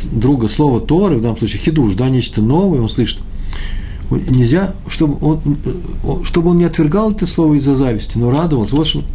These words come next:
нужно делать. Должен радоваться. Как что значит отвергать?» Он говорит, начинает сразу же его критиковать. Мы говорили на эту тему. Критика запрещена. Если вы сейчас скажете,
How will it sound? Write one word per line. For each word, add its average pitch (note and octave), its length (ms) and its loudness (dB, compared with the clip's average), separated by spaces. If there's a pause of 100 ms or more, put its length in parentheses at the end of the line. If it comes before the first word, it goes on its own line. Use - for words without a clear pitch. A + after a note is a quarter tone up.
(140)
нужно A2 280 0
делать. G2 260 -2 (720)
Должен B2 220 4
радоваться. C3 500 0 (1080)
Как F#3+ 140 0
что G#3+ 120 0
значит A3 200 2
отвергать?» C3 420 0
Он A#2+ 60 0
говорит, A2+ 200 0
начинает C3+ 360 0
сразу A#2+ 200 0
же A#2 100 2
его A2+ 100 2
критиковать. G#2+ 540 -2 (1080)
Мы A2+ 80 2
говорили B2+ 240 2
на B2 40 2
эту A#2+ 200 -2
тему. G#2 180 0 (500)
Критика D3 680 0
запрещена. A#2+ 640 0 (400)
Если F#3 180 2
вы G#3+ 60 2
сейчас F3 220 0
скажете, C#3+ 540 -2